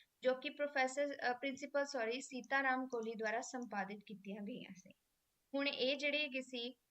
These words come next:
ਪੰਜਾਬ ਦੀਆਂ ਵਾਰਾਂ, ਸ਼੍ਰੀ ਗੁਰੂ ਸੋਭਾ ਹੁਕਮਨਾਮੇ ਸੰਪਾਦਕ ਹੈਗੇ ਸੀ ਇਹਨਾਂ ਦੇ ਡਾਕਟਰ ਗੰਡਾ ਸਿੰਘ, ਜਦ ਕਿ ਸਾਨੂੰ ਪ੍ਰੇਮ ਸਮਾਰਕ ਗ੍ਰੰਥ ਤੇ ਗੁਰਪ੍ਰਣਾਲੀਆਂ ਭਾਈ ਰਣਧੀਰ ਸਿੰਘ ਦੇ ਸੰਪਾਦਨ ਦੇ ਦੁਆਰਾ ਹੀ ਮਿਲਦੇ ਆ।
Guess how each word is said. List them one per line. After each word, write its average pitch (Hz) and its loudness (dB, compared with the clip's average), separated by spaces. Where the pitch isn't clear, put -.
ਪੰਜਾਬ 254 6
ਦੀਆਂ 269 2
ਵਾਰਾਂ, 214 -2
ਸ਼੍ਰੀ 269 -2
ਗੁਰੂ 269 0
ਸੋਭਾ 226 2
ਹੁਕਮਨਾਮੇ 226 -2
ਸੰਪਾਦਕ 226 -2
ਹੈਗੇ 220 0
ਸੀ 233 -10
ਇਹਨਾਂ 220 -2
ਦੇ 226 0
ਡਾਕਟਰ 208 -4
ਗੰਡਾ 208 -2
ਸਿੰਘ, 254 -6
ਜਦ 240 4
ਕਿ 285 -4
ਸਾਨੂੰ 262 -2
ਪ੍ਰੇਮ 262 4
ਸਮਾਰਕ 247 0
ਗ੍ਰੰਥ 233 -4
ਤੇ 262 0
ਗੁਰਪ੍ਰਣਾਲੀਆਂ 240 -2
ਭਾਈ 254 2
ਰਣਧੀਰ 233 -4
ਸਿੰਘ 233 -6
ਦੇ 220 0
ਸੰਪਾਦਨ 208 -4
ਦੇ 202 -4
ਦੁਆਰਾ 208 -6
ਹੀ 202 -6
ਮਿਲਦੇ 247 -6
ਆ। - -20